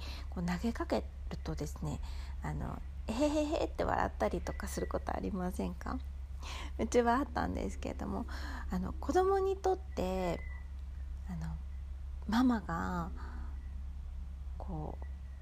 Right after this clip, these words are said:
反応することってすごく嬉しいことなんですよ。それが、たとえ「いけないよ」とか、あの、悪い反応だったとしても、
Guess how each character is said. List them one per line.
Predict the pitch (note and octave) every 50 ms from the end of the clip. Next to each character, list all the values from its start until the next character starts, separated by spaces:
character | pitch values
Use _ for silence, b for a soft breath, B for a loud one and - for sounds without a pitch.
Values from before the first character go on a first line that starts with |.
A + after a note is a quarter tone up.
| - - -
反 | - - - G#3 G#3 G3+ G3+
応 | G#3+ G#3+ G#3
す | - - G#3
る | A3 G#3
こ | - - G3+
と | - - D3+
っ |
て | - - - F3
す | - - - A3+
ご | - - F#4+
く | - - C4
嬉 | G#3 F3 D#3 E3 D#3+
し | - - F3
い | E3+
こ | - - -
と | - - F#3+
な | - - -
ん | - -
で | F3+
す | F3 - -
よ。 | - B B B B B B B B
そ | - -
れ | E4 F#4 F#4 -
が、 | - - G4+ G4 E4 B3+ - - - -
た | A#3
と | - - - F#4
え | E4+ D4 C#4+ D4+ D#4 C#4+ A3+ - B B B B B B B -
「い | - -
け | - C#4
な | C4 D#4 F4+ F#4 G4
い | F#4+ -
よ」 | - - - G#2 G#3 -
と | - A3
か、 | - - F#3 F3+ F#3 F3+ F#3 B B B B B B B -
あ | F#3 F3 E3+ E3
の、 | F3+ E3 D#3+ E3 E3+ - - - - - - - - - -
悪 | - - F#3 G3+ A3 D4 G4+ A4
い | F#4
反 | C#4 B3 A3 G#3 G3+ G3
応 | G3 F#3+ F#3+ F#3+
だ | G3+ G3 G3
っ | F#3+
た | - - F3 E3+
と | - - E3
し | E3 - -
て | - - A3+ A3+ -
も、 | E4+ G4 G#4+ G#4 F#4+ D#4 B3 -